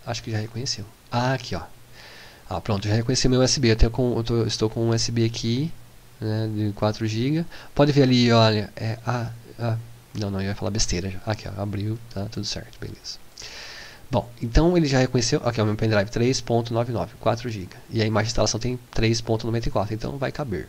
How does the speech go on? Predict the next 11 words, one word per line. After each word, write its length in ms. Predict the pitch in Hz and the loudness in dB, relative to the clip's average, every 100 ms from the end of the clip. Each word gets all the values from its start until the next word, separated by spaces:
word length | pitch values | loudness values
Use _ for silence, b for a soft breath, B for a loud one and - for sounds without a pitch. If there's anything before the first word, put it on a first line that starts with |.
| - | -6
tá? 180 | - 104 | -4 -2
Eu 40 | |
já 100 | 101 | -4
fiz 140 | - 117 | -6 -2
o 60 | |
teste, 380 | 113 110 117 120 | 4 6 6 4
instalei 340 | 113 113 113 110 | 4 4 4 2
com 160 | 113 | 2
ele 260 | 107 117 120 | 4 2 -2
e 20 | |
funcionou. 460 | - 120 139 117 | 0 2 2 0